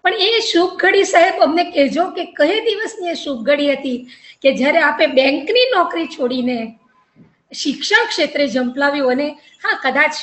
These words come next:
બેંકમાં બી આપ એટલું જ આપનું પ્રદાન હોત, પણ જે ક્ષેત્રમાં કદાચ આપ, ના, આપ ઘડાયેલા છો અથવા તો આપને ઉપરવાળાએ જે ઉત્તરદાયિત્વ સોંપ્યું હશે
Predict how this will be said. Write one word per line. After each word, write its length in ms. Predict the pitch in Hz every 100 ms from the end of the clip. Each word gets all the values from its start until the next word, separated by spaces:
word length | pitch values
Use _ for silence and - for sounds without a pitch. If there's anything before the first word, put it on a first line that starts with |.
| -
બેંકમાં 480 | 220 226 233 262 311
બી 120 | 339 349 - -
આપ 160 | 247 269 - -
એટલું 360 | 254 - 302 359
જ 60 |
આપનું 300 | 311 311 320
પ્રદાન 360 | 311 226 277 302
હોત, 340 | - 247 311 302 - - - - _
પણ 180 | 269 262
જે 160 | 302
ક્ષેત્રમાં 880 | 349 - 269 277 311 311 320 320 -
કદાચ 340 | 262 269 269
આપ, 160 | 262 240 - _ _ _ _ - 269
ના, 460 | 233 233 254 277 262
આપ 60 | 262 -
ઘડાયેલા 680 | 240 202 226 220 302 302 294
છો 160 | 294 285
અથવા 220 | 254 285
તો 280 | 320 320 320 - - -
આપને 260 | 254 262 339
ઉપરવાળાએ 720 | 294 - 330 339 330 339 339
જે 120 | 285
ઉત્તરદાયિત્વ 760 | 339 320 370 359 349 349 - 381 381 - _ _ -
સોંપ્યું 460 | - 285 285 370 330
હશે 380 | 254 262 220